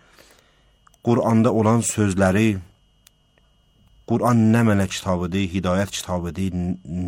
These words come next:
nə üçündür, hədəfi nə mənədir, məqsəd nədir bu kitabdan tanıtdırıblar. Həmçinin alimlər müxtəlif sahələrdə,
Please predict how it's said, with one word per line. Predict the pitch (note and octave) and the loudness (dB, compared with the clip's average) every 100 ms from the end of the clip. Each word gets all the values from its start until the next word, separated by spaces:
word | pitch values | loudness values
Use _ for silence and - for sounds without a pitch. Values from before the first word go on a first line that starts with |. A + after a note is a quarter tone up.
| F2+ | -4
nə | B2 | -4
üçündür, | A2+ - G2 F#2+ F#2+ F2+ - _ _ | -6 -4 -2 0 0 -4 -8 _ _
hədəfi | - F#2 F2 A2 | -6 -4 -2 0
nə | G#2 | 0
mənədir, | G2 F#2+ F2+ F#2+ | 2 0 -2 -2
məqsəd | F2+ F#2 - A2+ G#2 | -4 -4 -4 -4 -2
nədir | G2+ F#2 F#2 | -2 -2 -4
bu | F2+ | -8
kitabdan | - F2+ - F#2+ F#2 | -10 -10 -8 -8 -8
tanıtdırıblar. | - F#2 F2+ E2 E2 D#2 D2+ _ _ - _ _ - | -6 -6 -6 -12 -14 -16 -18 _ _ -20 _ _ -6
Həmçinin | C#3 F3 E3+ D#3 D3 C#3+ C3+ _ _ _ _ _ _ _ _ _ _ _ - | 0 0 2 4 6 4 -2 _ _ _ _ _ _ _ _ _ _ _ -4
alimlər | A2+ A2+ G#2 G#2+ G#2 A2+ A2+ G#2 - _ - _ _ _ _ _ _ _ | 4 6 6 4 4 4 2 -2 -16 _ -20 _ _ _ _ _ _ _
müxtəlif | G#2+ A#2+ - A2+ B2 G#2+ | 0 0 2 2 2 2
sahələrdə, | - F#2+ E2+ F2 E2 D#2+ | 0 -2 -2 -6 -8 -10